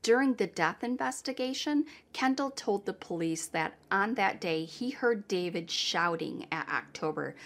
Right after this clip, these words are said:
to go to bed, followed by three large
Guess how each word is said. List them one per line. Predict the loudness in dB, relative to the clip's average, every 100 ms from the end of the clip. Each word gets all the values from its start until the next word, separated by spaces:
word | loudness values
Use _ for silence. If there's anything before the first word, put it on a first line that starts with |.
| -18 0
to | 0
go | 4 4 4
to | 2
bed, | 2 -2 -2 -14 -20 -20 -20 -20 -20 8
followed | 8 8 6 2 -2 0
by | 2 2 -4 -18 -18 -6
three | 2 2 2 0
large | -2 2 4 4 0